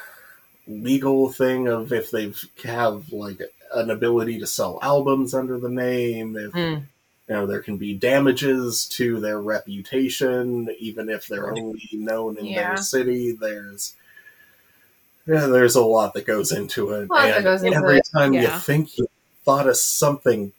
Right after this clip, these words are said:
Speaker 1: brand new and original, a cursory Google search shows you, you are not as original as you thought you are.
Speaker 4: <laughs> Yeah.
Speaker 2: I know. Yeah. No, that's very
Speaker 4: Exactly.
Speaker 2: true.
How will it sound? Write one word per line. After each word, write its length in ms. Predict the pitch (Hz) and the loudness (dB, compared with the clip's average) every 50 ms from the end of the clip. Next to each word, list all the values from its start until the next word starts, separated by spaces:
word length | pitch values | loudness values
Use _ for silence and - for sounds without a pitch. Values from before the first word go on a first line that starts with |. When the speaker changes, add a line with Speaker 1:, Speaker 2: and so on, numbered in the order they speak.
| _ - | _ -4
Speaker 1:
brand 360 | 143 151 165 160 156 151 143 | 0 2 2 4 2 2 2
new 260 | 139 143 143 135 135 | 2 4 6 6 6
and 100 | 131 123 | 6 6
original, 840 | 117 113 117 123 131 - - 135 131 131 127 127 123 117 117 117 - | 4 2 4 4 2 2 2 2 2 4 4 4 4 4 2 2 0
a 120 | 110 101 | -2 -4
cursory 560 | - - 143 135 117 - - 135 120 117 117 | -2 2 2 4 4 2 2 2 2 2 2
Google 340 | 107 117 117 117 107 110 107 | 0 -2 -2 -2 -2 -2 -4
search 320 | 101 - - 113 107 101 - | -2 0 0 0 -2 -2 -4
shows 540 | - - - 120 117 113 113 107 98 - | -4 -2 0 0 0 0 0 -2 -4 -4
you, 340 | 117 110 110 107 107 107 107 101 | -2 -2 -2 0 0 -2 -2 -2
you 420 | 101 107 113 113 113 113 113 110 | -4 -4 -4 -4 -4 -4 -2 -2
are 260 | 90 92 104 101 98 | 0 0 0 0 -2
not 340 | 98 101 104 107 110 107 110 | -4 -6 -4 -4 -4 -4 -4
as 160 | 107 104 - | -6 -6 -6
original 460 | 208 - 107 113 233 - 220 233 220 226 - | -6 -2 0 0 0 2 0 -2 -2 -2 -2
as 120 | - - 127 | -2 -2 0
you 160 | 127 127 120 | 0 0 2
thought 320 | - 110 98 92 92 - - | 2 0 0 -2 -6 -10 -12
you 160 | 90 90 90 | -12 -12 -12
are. 220 | - - - 110 | -10 -6 -4 -4
Speaker 4:
<laughs> 40 | - | -2
Yeah. 320 | 190 190 180 165 147 151 175 - | -2 -2 -2 -2 -2 -6 -8 -10
Speaker 2:
I 160 | 160 147 143 143 | -10 -8 -8 -8
know. 520 | 143 135 127 120 117 117 - - 143 139 139 _ _ _ _ _ _ _ _ _ _ _ | -8 -8 -8 -10 -10 -10 -10 -10 -12 -14 -16 _ _ _ _ _ _ _ _ _ _ _
Yeah. 460 | - 147 135 123 123 104 107 127 139 - _ _ _ _ - | -6 -4 -2 -2 -2 -2 -4 -6 -8 -10 _ _ _ _ -10
No, 240 | 175 175 170 220 | -6 -4 -2 0
that's 240 | 220 214 208 208 202 | 0 0 -2 -2 -4
very 220 | - 143 135 127 123 | -6 -4 -4 -4 -6
Speaker 4:
Exactly. 140 | - - - 110 | -8 -10 -12 -12
Speaker 2:
true. 960 | - - - - _ _ _ _ _ _ _ _ _ _ _ _ _ _ - | -12 -14 -16 -20 _ _ _ _ _ _ _ _ _ _ _ _ _ _ -20